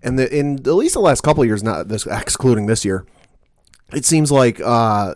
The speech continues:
you know, there's one domino everyone's waiting to fall, and you, and you can kinda see this in Major League Baseball too, to a certain degree, where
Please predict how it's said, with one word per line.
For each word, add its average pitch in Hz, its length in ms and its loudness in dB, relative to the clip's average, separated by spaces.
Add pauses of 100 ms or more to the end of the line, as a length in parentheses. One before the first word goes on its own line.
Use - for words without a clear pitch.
you 104 160 -8
know, 123 140 2
there's 113 220 0
one 120 260 2
domino 104 400 0
everyone's 104 320 -4
waiting 101 240 -4
to 101 80 -8
fall, 101 340 0
and 101 120 -6
you, 110 100 -4
and 131 140 0
you 180 80 0
can 208 120 -8
kinda 208 200 2
see 160 120 -2
this 143 160 -2
in 131 80 -2
Major 113 200 0
League 104 160 -4
Baseball 98 360 -4
too, 101 200 -6
to 90 180 -10
a 87 40 -10
certain 82 240 -10
degree, 76 260 -12 (320)
where 117 320 2